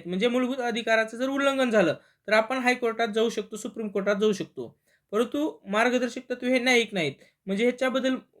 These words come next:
उल्ल-, उल्लंघन झालेलं आहे या संदर्भात एखादी व्यक्ती कोर्टात जाऊ शकत नाही असं याचा अर्थ आहे. बरोबर, त्यानंतर भारतीय राज्यघटनेनुसार खालीलपैकी कोणते मूलभूत कर्तव्य नाही?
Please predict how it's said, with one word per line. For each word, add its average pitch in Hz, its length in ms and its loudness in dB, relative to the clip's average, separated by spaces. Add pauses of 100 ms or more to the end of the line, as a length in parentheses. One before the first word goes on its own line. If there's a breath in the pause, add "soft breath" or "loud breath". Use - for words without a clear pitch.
(180)
उल्ल-, 214 300 2
उल्लंघन 240 460 0
झालेलं 214 340 4
आहे 196 240 0 (520 soft breath)
या 233 140 4
संदर्भात 240 400 -4 (160)
एखादी 220 280 -2
व्यक्ती 240 500 -4 (800)
कोर्टात 226 300 0
जाऊ 226 180 4
शकत 190 360 -2
नाही 117 240 -8 (840)
असं 185 200 2
याचा 233 300 4
अर्थ 262 220 0
आहे. 117 240 2 (160)
बरोबर, 233 280 2 (560)
त्यानंतर 214 200 -4
भारतीय 240 380 -2
राज्यघटनेनुसार 233 800 0 (100)
खालीलपैकी 233 360 -4
कोणते 240 640 -2 (160)
मूलभूत 214 280 -2 (100)
कर्तव्य 214 400 0
नाही? 165 300 0